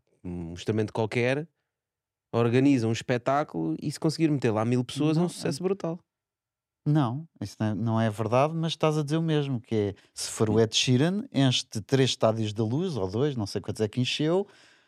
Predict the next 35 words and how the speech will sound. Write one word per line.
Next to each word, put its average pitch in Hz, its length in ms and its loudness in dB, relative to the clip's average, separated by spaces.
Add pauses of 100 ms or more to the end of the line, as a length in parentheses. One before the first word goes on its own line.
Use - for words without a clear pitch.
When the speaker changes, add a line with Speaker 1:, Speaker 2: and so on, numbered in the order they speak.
(260)
Speaker 2:
eh, 196 640 4 (280)
sozinho 196 720 2
em 226 100 2
palco. 190 540 2 (260)
Portanto, - 360 -2
fez 120 280 2
aquilo 151 280 2
que - 140 -8
nem 170 240 4
o 190 40 -2
Benfica 170 580 0 (180)
consegue 196 320 -2
fazer, 180 420 -2 (260)
no 113 80 -2
mesmo 139 240 2
estádio, 123 400 0
by 95 200 -6
the 95 60 -8
way. 95 180 -6 (200)
Speaker 1:
Yeah. 95 220 -4 (120)
Speaker 2:
Qual 131 180 4
é 139 40 4
a 135 40 2
questão? 123 320 0
Eu, 117 140 -4
eu 120 160 2
acho 131 140 0
que - 60 -4
a 135 40 -2
resposta 147 340 -2
é 175 40 -2
a - 20 -2
mesma. 120 480 -2
É 107 120 -2
porque 110 600 -4